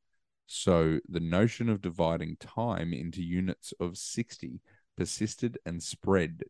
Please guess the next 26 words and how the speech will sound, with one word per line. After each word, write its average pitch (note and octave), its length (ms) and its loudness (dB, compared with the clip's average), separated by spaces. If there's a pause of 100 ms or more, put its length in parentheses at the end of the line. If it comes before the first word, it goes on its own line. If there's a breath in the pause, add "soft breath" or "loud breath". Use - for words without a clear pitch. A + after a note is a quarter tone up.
to - 140 -8
the E2+ 180 -4
east F#2+ 340 -2
of, E2+ 160 -4 (1200)
to B2 240 10
the A#2 180 2
east F2+ 340 -4
in E2+ 320 -2
Persia, F#2 540 2 (400 soft breath)
India, E2 480 0 (300)
and E2+ 200 -4
China, G#2 600 -2 (320)
as F2 220 0
well G2 320 8
as D#2 300 0
to - 120 -6
the E2+ 80 4
west F2+ 560 0 (240)
in F2+ 240 -6
Egypt, G2 600 0 (280)
Carthage, E2+ 680 0
and D#2 120 -8
Rome. E2 460 4 (920)
The C3+ 60 -2
system D#3 680 2
neatly G#2+ 420 -2